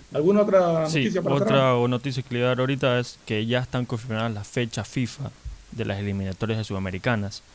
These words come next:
Speaker 1: ¿Ya?
Speaker 2: Este, será doble fecha en junio, eh, antes de la Copa América, y será una triple fecha en septiembre, octubre,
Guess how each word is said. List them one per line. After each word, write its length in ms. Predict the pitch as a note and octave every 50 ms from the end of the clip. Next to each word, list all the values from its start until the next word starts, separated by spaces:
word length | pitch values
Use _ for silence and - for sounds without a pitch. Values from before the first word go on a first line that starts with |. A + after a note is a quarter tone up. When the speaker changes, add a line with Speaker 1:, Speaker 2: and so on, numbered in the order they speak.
| - - - - - - - - -
Speaker 1:
¿Ya? 140 | C3+ C#3+ D3
Speaker 2:
Este, 260 | F3 A3+ A3+ - A2
será 340 | G#2 - G#2 G#2 A2 A#2 A2+
doble 280 | A2 A#2+ B2+ B2+ B2 A#2
fecha 260 | - C3+ C3 A#2 B2+
en 60 | A2 A2+
junio, 360 | C#3+ C#3+ A#2+ G#2+ G#2+ A#2+ A#2+ - - - - -
eh, 220 | - A2 G2+ G#2 -
antes 300 | B2 C3+ C3 B2 C3 B2
de 60 | A2
la 100 | G2+ G#2
Copa 220 | G2 - A#2+ - A#2
América, 420 | A#2 C3 C3+ B2 A#2 - C#3 C3+ - - - - - - - - - -
y 240 | B2 A#2 A#2+ B2 -
será 320 | - - A2+ G#2 A2 A2+
una 180 | A#2 A#2 A#2 G#2+
triple 380 | - - A#2+ B2+ A#2 - B2 A2
fecha 560 | - - B2 B2 A2+ - - B2+ A#2+ A#2 -
en 200 | - A2 G#2 G2+
septiembre, 580 | - F#2+ F2+ - - A2+ A2 A2+ A2+ A2 G#2+ -
octubre, 380 | G2+ F#2 - - B2 G#2 F#2